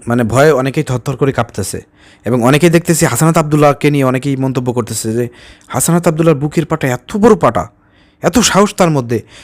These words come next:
যে অন্য অন্য রাজনৈতিক দল কখনো সেনাবাহিনীর ভিতর সাথে কোনো কথোপকথন, গোপন কোনো বিষয়, কোনো কিছু প্রকাশ করার সাহস পায় না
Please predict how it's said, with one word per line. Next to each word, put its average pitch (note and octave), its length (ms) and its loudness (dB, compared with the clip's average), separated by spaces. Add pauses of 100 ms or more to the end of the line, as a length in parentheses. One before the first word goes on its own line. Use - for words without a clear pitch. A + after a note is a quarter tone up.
(120)
যে D3+ 80 2
অন্য F3+ 160 4
অন্য G3 120 4
রাজনৈতিক F3+ 540 4
দল D3+ 220 2
কখনো D3+ 300 0
সেনাবাহিনীর D#3+ 600 0 (380)
ভিতর C#3+ 220 2
সাথে D3+ 300 2
কোনো D3 200 -2
কথোপকথন, C#3 840 0
গোপন C3 380 2
কোনো C#3+ 180 2
বিষয়, C3 440 2 (340)
কোনো C#3+ 180 -2
কিছু C#3 220 -6
প্রকাশ F3+ 320 0
করার F3+ 180 2
সাহস D3 320 -2
পায় C#3 160 0
না A#2 160 -2